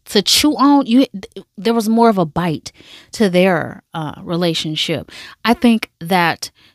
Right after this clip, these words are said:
the, Wynn was his name. I think that his particular character, he played it down too far. Like,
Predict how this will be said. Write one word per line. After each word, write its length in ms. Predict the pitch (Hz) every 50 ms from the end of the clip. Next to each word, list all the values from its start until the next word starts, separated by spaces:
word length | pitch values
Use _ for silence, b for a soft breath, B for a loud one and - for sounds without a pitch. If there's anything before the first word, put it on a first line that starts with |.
| b b
the, 420 | 165 190 196 196 180 165 - - - _ _ _ -
Wynn 640 | 180 175 185 196 196 170 147 135 127 127 127 135 - - -
was 160 | 185 156 156
his 180 | - 175 156 156
name. 380 | 147 143 131 123 120 - 135 - b b b b b
I 120 | - 269 269
think 320 | - 269 240 233 - -
that 340 | 190 185 170 160 - - - _ _ _ _ _ _ _
his 460 | _ - - - - 254 254 247 -
particular 460 | - - - 226 - - 202 202 196
character, 500 | - - 220 196 190 185 - - 190 170
he 160 | 165 - 202
played 380 | - - - 208 185 175 170 156
it 180 | 139 127 -
down 380 | - 151 143 143 135 131 127 120
too 260 | - - - 175 143
far. 600 | - - 151 120 - - - - - - - - _ B B B B B
Like, 320 | 175 175 170 175 160 -